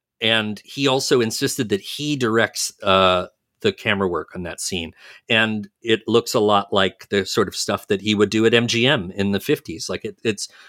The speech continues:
where they actually show the entire body, or the camera goes up on a crane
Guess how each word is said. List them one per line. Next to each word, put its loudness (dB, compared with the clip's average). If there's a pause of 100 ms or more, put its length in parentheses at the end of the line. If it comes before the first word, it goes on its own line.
where 2
they 2
actually 0
show 2
the -2
entire 2
body, 0
or 0
the -4
camera -4
goes 2
up 2
on 0
a -6
crane -10